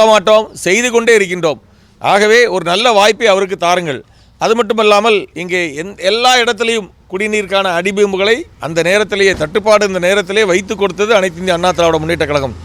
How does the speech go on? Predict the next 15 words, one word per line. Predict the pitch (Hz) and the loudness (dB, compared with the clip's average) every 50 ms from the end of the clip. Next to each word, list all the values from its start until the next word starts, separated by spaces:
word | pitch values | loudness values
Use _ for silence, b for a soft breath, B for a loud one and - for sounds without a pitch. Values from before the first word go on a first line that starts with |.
| B B B B B B B B 170 | B B B B B B B B -2
இப்பொழுது | 170 - 208 196 196 190 180 208 | 0 2 4 4 4 4 4 2
மூன்றாவது | 240 247 247 240 240 233 202 208 | 2 2 4 4 4 4 4 4
பைப் | 214 208 208 202 | 4 2 4 2
லைனையும் | 202 196 196 208 233 233 208 175 165 | 0 2 2 0 0 -2 -2 -2 0
நான்காவது | 180 208 226 233 233 226 226 214 196 | 0 2 4 4 4 4 4 2 2
பைப் | 214 208 185 202 202 | 2 0 0 0 -2
லைனையும் | 202 202 202 220 233 - - | -2 -2 -2 -4 -6 -4 -4
கொண்டு | 185 190 202 208 196 | -2 0 2 2 2
வந்து | 180 180 190 220 233 - - B B B B B B B B - 147 | 2 4 4 4 4 2 0 B B B B B B B B -4 -4
தண்ணீர் | 156 185 214 247 262 262 226 - 196 | -4 -2 0 0 0 0 0 0 -2
தட்டுப்பாடு | 185 165 - 247 214 262 240 226 233 247 254 208 220 | -2 -2 -4 -6 0 2 2 4 4 4 2 0 -2
தூத்துக்குடியில் | 233 233 233 254 214 240 240 247 233 202 190 208 | -8 -8 -8 -10 -8 -6 -4 -4 -4 -2 0 2
இல்லை | 233 254 254 240 233 | 2 2 4 2 2
என்ற | 226 220 220 202 | 0 2 2 2
அளவிற்கு | 214 233 233 233 190 214 240 | 4 2 2 0 -2 -6 -6